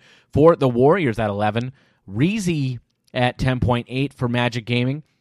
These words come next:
J Money is for Gen G, ten point five. Cavs Legion has O fab with ten point two, tied with J B M from Wizards District at ten point two.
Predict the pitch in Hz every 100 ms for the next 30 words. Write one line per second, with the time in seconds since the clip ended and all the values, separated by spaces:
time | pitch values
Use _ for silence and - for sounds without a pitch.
0 | - 110 151 170 165 160 180 190 _ _
1 | 131 127 123 - - 123 101 120 151 131
2 | 151 135 135 120 117 107 - 120 127 139
3 | - _ - 147 135 135 143 135 117 120
4 | 110 - 131 147 113 104 104 - 110 98
5 | 101 95 147 165 - _ - 147 196 196
6 | 147 110 98 131 151 143 135 127 117 113
7 | 117 113 95 135 135 175 170 107 113 107
8 | - 101 - 156